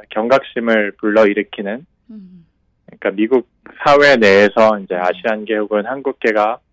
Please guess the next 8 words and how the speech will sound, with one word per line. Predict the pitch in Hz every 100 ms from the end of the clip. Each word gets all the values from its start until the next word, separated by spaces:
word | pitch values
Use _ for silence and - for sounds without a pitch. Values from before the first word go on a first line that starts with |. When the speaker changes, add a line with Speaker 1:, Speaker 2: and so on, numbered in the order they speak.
| _
Speaker 2:
네. | 196 185 180 _
Speaker 1:
어떻게, | - - - 127 120 110 107 104 107 _ _ _ _ _ _
어, | - -
정당성 | 113 113 131 143 143 123 135 120
있는 | 101 107 101
일원이 | 101 107 107 104 101 95
Speaker 2:
음. | - _
Speaker 1:
되어가는지, | 107 104 107 101 98 95 95 95